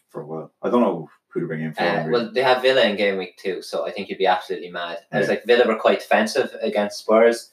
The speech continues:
Speaker 2: but they had the two wing backs, Neil Taylor and El Mohammadi, because they played the last six, sixteen games in the Championship. But I'd be very confident that at least one of Freddie Gilbert and Matty Targett will come in, and they're far more attacking.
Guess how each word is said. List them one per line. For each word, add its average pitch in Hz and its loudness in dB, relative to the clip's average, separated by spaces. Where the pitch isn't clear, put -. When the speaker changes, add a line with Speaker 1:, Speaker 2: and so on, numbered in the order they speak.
Speaker 2:
but 113 4
they 113 4
had 104 2
the - -8
two 110 2
wing 98 0
backs, 101 2
Neil 98 2
Taylor 101 2
and 92 0
El 95 0
Mohammadi, 101 0
because - 0
they 95 -4
played 95 0
the 92 -2
last 92 4
six, - -10
sixteen 98 -6
games 95 4
in 95 -14
the 90 -10
Championship. 95 -2
But 101 4
I'd 95 6
be 95 2
very 104 6
confident 95 0
that - 0
at 90 -4
least 95 0
one 98 2
of 92 -2
Freddie 92 0
Gilbert 90 2
and 90 -2
Matty 85 -6
Targett - 4
will - -2
come 95 -6
in, 95 0
and 90 -8
they're 90 -6
far 98 2
more 92 2
attacking. - 0